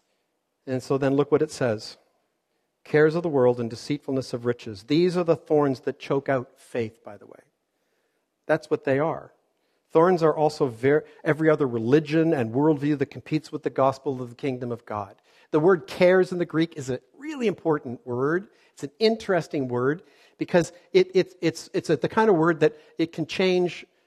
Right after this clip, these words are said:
uh, through every epoch. It, it relates to really, you know, the, what are the cares of the, what were the ge-, cares of the world back in the days of Jesus? Disease? <laughs> Without penicillin?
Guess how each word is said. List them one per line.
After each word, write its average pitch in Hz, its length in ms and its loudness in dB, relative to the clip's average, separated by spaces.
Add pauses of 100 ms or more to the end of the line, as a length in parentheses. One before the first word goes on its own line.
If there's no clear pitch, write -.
(200)
uh, 147 300 4 (140)
through - 180 -2
every 190 300 0
epoch. - 540 -4 (240)
It, 156 120 -4
it 202 140 -2
relates 202 460 2
to 165 260 2
really, 170 560 4 (220)
you 170 100 0
know, 160 180 2
the, 160 180 0 (120)
what 233 160 4
are 294 80 4
the 254 80 2
cares 226 400 2
of 190 100 -2
the, 196 60 0
what 262 180 -2
were 311 80 -2
the 247 80 -8
ge-, 240 200 0
cares 226 200 4
of 196 60 -6
the 202 60 0
world 208 240 4
back 196 200 4
in 190 60 -2
the 180 60 -6
days 196 220 4
of 139 40 -18
Jesus? 196 540 -6 (1000)
Disease? 196 600 2 (260)
<laughs> - 840 -12
Without 180 320 4
penicillin? 202 720 2